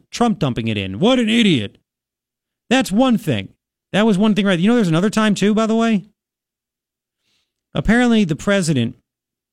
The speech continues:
um, called on, uh, I believe it was, uh, the Japanese. I believe it was the Japanese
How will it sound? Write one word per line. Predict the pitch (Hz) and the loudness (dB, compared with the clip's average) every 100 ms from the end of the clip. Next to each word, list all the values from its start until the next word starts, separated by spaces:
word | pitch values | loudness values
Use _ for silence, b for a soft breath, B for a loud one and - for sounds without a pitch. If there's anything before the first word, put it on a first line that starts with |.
| _ _ _ _ - | _ _ _ _ -6
um, | 156 156 143 131 - | 0 2 0 -2 -4
called | - 196 202 | -2 0 0
on, | 180 160 151 151 135 _ _ _ _ _ _ _ _ _ _ _ _ _ _ _ _ _ _ _ _ _ _ _ _ _ _ _ | 0 2 2 0 -2 _ _ _ _ _ _ _ _ _ _ _ _ _ _ _ _ _ _ _ _ _ _ _ _ _ _ _
uh, | 147 135 127 117 - _ _ _ _ _ _ _ _ _ _ _ _ _ _ _ - | -6 -2 -2 -4 -10 _ _ _ _ _ _ _ _ _ _ _ _ _ _ _ -6
I | |
believe | 143 165 214 202 | -2 0 0 2
it | |
was, | 190 175 135 | 0 0 0
uh, | 151 139 | 0 0
the | 123 139 | -2 -4
Japanese. | 135 185 165 160 160 113 | -2 -2 -2 -2 -2 -2
I | |
believe | 123 190 190 | -4 -4 -2
it | |
was | 175 127 | -4 -4
the | 143 | -4
Japanese | 143 170 165 156 135 120 - | -2 -2 0 0 0 -2 -8